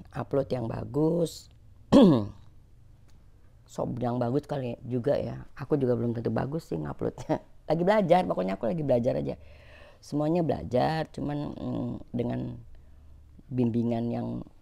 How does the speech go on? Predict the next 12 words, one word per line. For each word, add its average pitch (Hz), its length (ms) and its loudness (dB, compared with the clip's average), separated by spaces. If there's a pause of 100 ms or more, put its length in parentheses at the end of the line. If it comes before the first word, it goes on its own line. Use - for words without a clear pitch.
benar 120 320 0
aja, 135 480 -4
bolak-balik 123 560 -4 (200)
bertanya 120 600 -6
kepada 120 360 -6
pihak 117 240 -6
YouTube 117 280 -6
pun 240 200 6
dis-, 131 280 -2 (200)
diperbolehkan. 127 1400 -2 (960)
Karena 117 240 -6
memang 120 320 -6